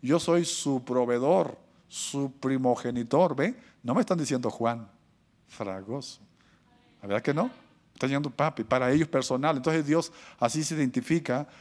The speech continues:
con cada uno de nosotros. En el Nuevo Testamento Jesús se llama con nombres tales como el pan de vida.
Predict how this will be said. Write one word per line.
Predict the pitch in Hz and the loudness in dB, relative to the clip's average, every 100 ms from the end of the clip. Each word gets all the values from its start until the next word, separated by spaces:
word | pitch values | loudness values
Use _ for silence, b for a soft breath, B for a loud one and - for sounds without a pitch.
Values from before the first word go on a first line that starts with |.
| B B | B B
con | - 147 135 | 2 2 2
cada | - 151 151 147 143 - | -2 0 2 2 0 0
uno | 165 151 156 - | 2 4 2 0
de | 139 170 170 B B - | 0 0 -2 B B -6
nosotros. | 151 147 185 185 120 104 | -2 0 0 0 -4 -4
En | 123 | 0
el | |
Nuevo | 139 185 | 4 4
Testamento | 220 226 208 208 190 185 | 4 2 2 2 0 0
Jesús | 156 - 175 - - B B B B B B B B _ | -2 0 0 -2 -8 B B B B B B B B _
se | - - 170 | -6 0 4
llama | 185 185 175 - - | 6 4 2 -2 0
con | 160 156 | 4 6
nombres | 180 180 | 4 2
tales | 175 180 180 | -2 -4 -2
como | 165 147 139 | 0 2 2
el | 127 | 2
pan | 143 156 | 0 2
de | 156 | 0
vida. | 165 202 139 | 0 0 -2